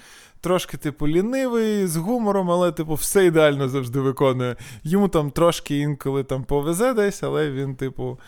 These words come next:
е, і, і він завжди такий піс-, після місії такий падає на диван.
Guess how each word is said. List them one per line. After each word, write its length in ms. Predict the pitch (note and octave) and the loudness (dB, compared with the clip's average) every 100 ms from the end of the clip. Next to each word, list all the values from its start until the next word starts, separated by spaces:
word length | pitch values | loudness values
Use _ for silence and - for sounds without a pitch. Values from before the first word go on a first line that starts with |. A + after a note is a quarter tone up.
| - - - - | -20 -20 -18 -10
е, 480 | B2+ B2+ B2+ B2+ C3 C3 C3 - | -6 -4 -4 -4 -4 -4 -6 -4
і, 100 | E3 | -4
і 200 | F3+ E3+ | 0 2
він 180 | F#3+ | 2
завжди 340 | F3 E3 D#3+ G3 | 2 2 0 -2
такий 320 | E3+ - D3 | -2 -2 -2
піс-, 280 | - D#3 - | -2 -4 -2
після 300 | E3 - D#3 | -4 -2 -2
місії 500 | D3+ F#3+ - C#3+ C3+ | 0 -2 -2 -4 -4
такий 300 | C#3+ - C3+ | -6 -6 -6
падає 440 | B2+ C#3 C3+ C3+ | 0 0 2 -2
на 120 | C3 B2+ | -2 -4
диван. 360 | C3 D3 D3+ | -2 -2 -2